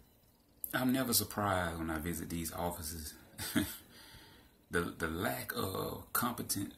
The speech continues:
by the workers there, but they don't know what they going on. And also some of the females that I see come up in there with three, four, five kids, and yet they claiming a child that they pregnant with,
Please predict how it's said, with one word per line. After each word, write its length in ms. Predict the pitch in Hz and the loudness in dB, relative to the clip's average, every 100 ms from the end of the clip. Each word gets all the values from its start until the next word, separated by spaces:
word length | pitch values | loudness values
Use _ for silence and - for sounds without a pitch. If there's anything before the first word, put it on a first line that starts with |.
| - | -6
by 200 | - 85 | -2 0
the 180 | 85 - - | -2 -4 2
workers 420 | 98 117 85 76 | 4 4 2 0
there, 300 | 73 71 - - - _ _ - - - | 0 -2 -4 -12 -20 _ _ -20 -20 -8
but 100 | 87 | 0
they 100 | 85 | 2
don't 200 | 113 92 | 2 2
know 80 | 80 | 0
what 160 | 76 73 | -6 -8
they 140 | 76 - - | -10 -14 -6
going 260 | 78 76 71 | -4 -2 -2
on. 220 | 71 - - - - - - - - - - _ _ - | -4 -8 -12 -20 -20 -20 -20 -20 -20 -20 -20 _ _ 2
And 120 | 110 | 4
also 560 | 117 113 110 104 98 | 6 6 6 4 4
some 280 | 95 - 95 | 4 4 2
of 60 | 87 | 0
the 80 | 82 | -2
females 520 | - 98 87 80 78 | -2 -2 0 -2 -4
that 80 | 76 | -4
I 120 | 78 | -2
see 160 | - 78 | -2 -4
come 260 | - 82 | -4 -4
up 160 | 80 76 | -4 -4
in 140 | 76 | -4
there 140 | 76 73 | -2 -4
with 280 | 73 73 | -6 -8
three, 240 | - 90 87 | -4 -4 -2
four, 300 | - 85 82 | -2 -2 -2
five 400 | - 82 80 80 | -2 -2 -2 -4
kids, 880 | - 80 73 73 67 - - - - - _ _ _ _ _ - _ _ - | -6 -4 -4 -6 -6 0 2 2 -2 -14 _ _ _ _ _ -20 _ _ -8
and 140 | 92 | -4
yet 240 | 85 87 82 | 0 0 -2
they 100 | 80 | -2
claiming 480 | - 85 80 78 73 | -2 0 0 0 0
a 60 | |
child 580 | 73 - 80 73 71 71 | 2 2 2 0 -2 -4
that 100 | 76 | -8
they 120 | 71 | -8
pregnant 600 | 71 - 80 76 73 - | -8 -6 -4 -4 -8 -8
with, 160 | - | -12